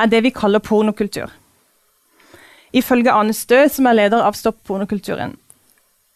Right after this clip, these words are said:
Hun peker på et mer seksualisert språk,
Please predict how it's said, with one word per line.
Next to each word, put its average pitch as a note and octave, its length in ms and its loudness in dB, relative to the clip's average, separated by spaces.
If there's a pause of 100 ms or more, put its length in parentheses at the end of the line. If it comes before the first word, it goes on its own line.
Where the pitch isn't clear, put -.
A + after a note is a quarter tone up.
(400)
Hun E4 260 4
peker C#4 400 0
på C#4 160 0
et - 240 -2
mer A3+ 240 0
seksualisert C4 640 -2
språk, - 540 -2